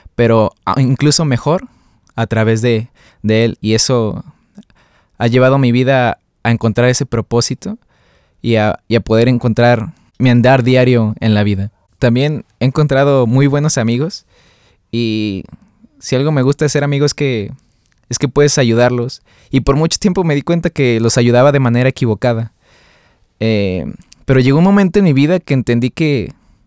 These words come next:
que yo debo de ser menos y que ellos deben de ser más. Y esto me, me recuerda a un, a un versículo bíblico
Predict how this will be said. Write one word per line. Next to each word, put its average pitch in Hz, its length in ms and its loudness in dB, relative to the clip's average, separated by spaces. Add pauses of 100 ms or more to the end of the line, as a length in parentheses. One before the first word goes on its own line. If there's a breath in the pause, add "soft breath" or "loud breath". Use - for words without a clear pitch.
(200)
que 127 140 -2
yo 131 100 2
debo 151 140 4
de 147 60 4
ser 139 200 0
menos 147 500 -4
y 117 120 -6
que 120 300 0
ellos 123 240 0
deben 135 180 0
de 120 60 0
ser 127 160 -2
más. 131 320 -2 (460 soft breath)
Y 123 80 -2
esto 165 220 0
me, 120 500 -2 (1080 soft breath)
me 127 160 -2
recuerda 147 420 2
a 160 40 2
un, 160 220 0 (800 soft breath)
a 131 80 -2
un 143 80 4
versículo 156 460 0
bíblico 156 480 -2